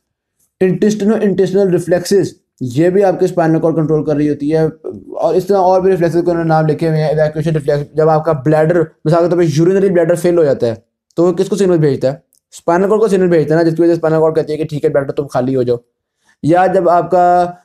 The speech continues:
रेक्टम फेल हो जाता है, तो स्पाइनल कॉर्ड को सिग्नल भेजता है ना, जिसकी वजह से फिर डेफिकेशन रिफ्लेक्स वगैरह प्रोड्यूस होता है। तो ये इन सारी चीज़ों में स्पाइनल कॉर्ड ही इन्वॉल्व होता है। ऑलराइट,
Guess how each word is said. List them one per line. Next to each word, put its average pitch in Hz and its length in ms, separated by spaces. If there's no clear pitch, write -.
रेक्टम 180 360
फेल 196 200
हो 170 60
जाता 131 220
है, 151 200
तो 185 140
स्पाइनल 202 360
कॉर्ड 214 140
को 233 60
सिग्नल 190 220
भेजता 170 340
है 220 60
ना, 190 80
जिसकी 160 280
वजह 175 140
से 170 80
फिर 165 140
डेफिकेशन 160 560
रिफ्लेक्स 160 260
वगैरह 156 160
प्रोड्यूस 147 300
होता 143 140
है। 143 80
तो 185 60
ये 202 60
इन 202 80
सारी 180 180
चीज़ों 170 200
में 180 100
स्पाइनल 165 440
कॉर्ड 160 280
ही 160 100
इन्वॉल्व 135 440
होता 131 220
है। 139 380
ऑलराइट, 131 360